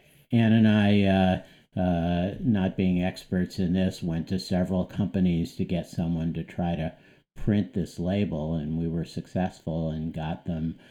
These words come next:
uh, printed in a laminated form, which is really nice because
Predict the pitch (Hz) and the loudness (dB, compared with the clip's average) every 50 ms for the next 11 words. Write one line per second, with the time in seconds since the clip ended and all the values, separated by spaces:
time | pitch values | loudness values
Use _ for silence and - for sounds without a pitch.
0 | - - _ _ - - 78 73 76 76 78 82 - - - - - 107 98 98 | -20 -20 _ _ -8 -6 -6 -4 -4 -6 -8 -8 -8 -10 -8 -4 -2 -2 -2 0
1 | 87 95 87 80 80 80 80 78 78 67 73 85 87 87 87 90 90 85 82 82 | -2 -2 -4 -4 -4 -6 -6 -6 -6 -6 -6 -6 -4 -4 -2 -2 -2 -2 -2 -2
2 | 85 82 - 80 76 - - - 101 101 101 92 82 76 71 71 73 78 80 82 | -4 -4 -4 -6 -8 -8 -8 -4 -2 0 0 0 -2 -2 -4 -6 -6 -4 -4 -6
3 | 85 - - 92 85 - - 104 107 104 98 92 87 85 87 95 92 78 73 - | -6 -6 -6 -8 -8 -6 -4 -2 0 0 0 0 0 0 0 0 0 -2 -4 -6
4 | - - - 92 80 - 92 85 76 78 76 - - | -10 -8 -6 -6 -6 -4 -6 -6 -6 -6 -8 -12 -14